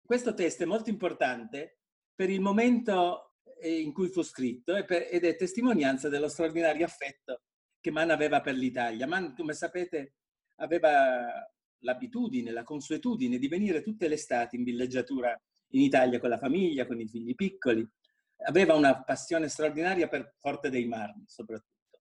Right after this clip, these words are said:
Tutte le estati, regolarmente, negli anni venti, trascorreva lunghi periodi di villeggiatura a Forte dei Marmi. Eh, va anche quel, nel millenovecentoventinove,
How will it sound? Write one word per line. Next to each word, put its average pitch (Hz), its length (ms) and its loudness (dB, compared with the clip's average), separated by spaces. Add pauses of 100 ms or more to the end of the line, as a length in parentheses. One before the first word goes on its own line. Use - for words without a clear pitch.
Tutte - 240 -8
le 196 80 -2
estati, 147 400 -2
regolarmente, 139 800 2
negli 120 160 -4
anni 135 220 -4
venti, 110 460 -8 (300)
trascorreva 175 560 -2
lunghi 202 320 4
periodi 147 440 0
di 131 100 0
villeggiatura 123 760 -4 (500)
a 131 100 0
Forte 131 300 -2
dei 113 160 -2
Marmi. 104 380 -6 (560)
Eh, 175 200 4
va 220 240 6
anche 202 320 0
quel, 165 240 0
nel 139 220 2
millenovecentoventinove, 139 1500 -2